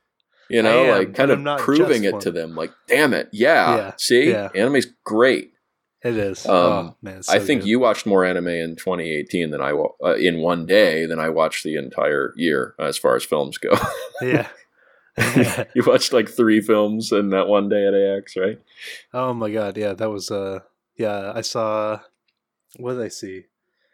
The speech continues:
Speaker 2: Oh, I saw, uh, Flavors of Youth, then Maquia, and then Listen to Bluebird.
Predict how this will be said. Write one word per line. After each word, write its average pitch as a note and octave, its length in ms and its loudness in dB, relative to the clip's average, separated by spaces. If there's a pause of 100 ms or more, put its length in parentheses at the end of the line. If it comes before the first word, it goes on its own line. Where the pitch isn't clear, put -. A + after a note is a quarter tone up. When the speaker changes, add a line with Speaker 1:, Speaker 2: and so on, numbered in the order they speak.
(140)
Speaker 2:
Oh, D3+ 160 -2
I C3 80 -2
saw, B2 460 -4 (260)
uh, G#2 480 -6
Flavors C#3+ 400 -6
of A#2 100 -10
Youth, A#2 340 -6
then A2+ 200 -6
Maquia, G#2+ 680 -6
and G#2 160 -12
then G#2 140 -10
Listen G#2+ 260 -10
to G2 60 -14
Bluebird. A2 500 -8